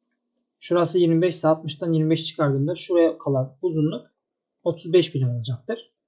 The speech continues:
L'ye basıp en son noktamıza tıklayıp otuz beş birim yukarıya enter deyip çiziyoruz. Sonra sol tarafa gitmemiz gerekiyor. Bunu da farklı bir renkle gösterelim. Örneğin kırmızı.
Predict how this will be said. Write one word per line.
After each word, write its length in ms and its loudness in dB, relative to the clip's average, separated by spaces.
L'ye 380 6
basıp 340 0
en 120 0
son 240 0
noktamıza 580 0
tıklayıp 580 -2
otuz 300 -2
beş 260 4
birim 220 -2
yukarıya 580 0
enter 460 -2
deyip 400 -6
çiziyoruz. 640 -2
Sonra 260 2
sol 220 0
tarafa 340 -2
gitmemiz 360 -2
gerekiyor. 520 -2
Bunu 240 0
da 80 -2
farklı 440 -2
bir 120 -2
renkle 260 -4
gösterelim. 600 -6
Örneğin 400 -4
kırmızı. 600 -8